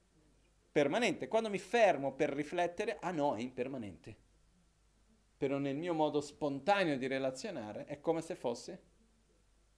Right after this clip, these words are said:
permanente. A noi non ci importa capire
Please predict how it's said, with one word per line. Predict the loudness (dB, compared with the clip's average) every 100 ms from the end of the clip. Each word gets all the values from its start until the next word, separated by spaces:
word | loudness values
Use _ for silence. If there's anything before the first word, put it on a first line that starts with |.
| _
permanente. | -6 -4 -6 -8 -12 -16 -18 -18 -20 -20 -20 -20 -20 _ _ _ _ _ _ _
A | -6
noi | -2 0
non | 0 0
ci | -2 -4
importa | -4 -4 -4 -4 -10
capire | -10 -16 -18 -20 -20 -20